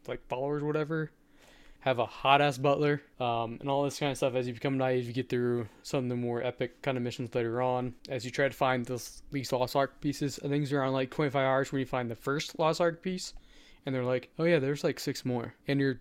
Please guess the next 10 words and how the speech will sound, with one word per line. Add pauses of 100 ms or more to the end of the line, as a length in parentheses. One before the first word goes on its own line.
just
now
trying
to
go
to,
like,
the
port
city,